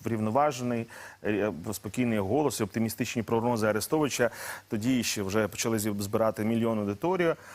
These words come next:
е, в соціальних мережах. І у «Сніданку», як ви знаєте, є традиція в прямому ефірі вітати іменинників. Тож Олексій Арестович, здається, на прямому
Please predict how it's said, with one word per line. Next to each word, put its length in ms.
е, 180
в 60
соціальних 500
мережах. 560
І 20
у 100
«Сніданку», 640
як 140
ви 60
знаєте, 420
є 140
традиція 840
в 340
прямому 480
ефірі 560
вітати 800
іменинників. 1040
Тож 300
Олексій 760
Арестович, 760
здається, 600
на 260
прямому 480